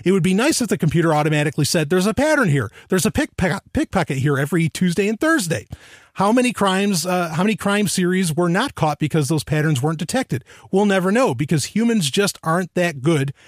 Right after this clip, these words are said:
at sorting through larger sets of data," end quote.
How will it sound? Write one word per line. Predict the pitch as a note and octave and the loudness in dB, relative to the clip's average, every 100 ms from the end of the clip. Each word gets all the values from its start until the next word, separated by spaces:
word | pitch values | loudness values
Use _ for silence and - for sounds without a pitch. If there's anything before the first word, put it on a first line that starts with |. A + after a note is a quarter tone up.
| - - | -20 -8
at | E3+ F3 | -6 -2
sorting | - D#3 D3 D3 | 0 2 2 0
through | - C3+ B2+ B2 - _ _ | 0 2 2 0 -6 _ _
larger | B2 C3 C3 A#2+ C#3 B2 | -2 0 0 0 -2 -2
sets | - - A#2 - - | -4 -2 -2 -4 -6
of | D3 | -4
data," | G#3 F#3+ D#3+ G2+ | 0 2 0 -2
end | C#3 B2 | -2 -2
quote. | D3 F#2+ - | -4 -4 -10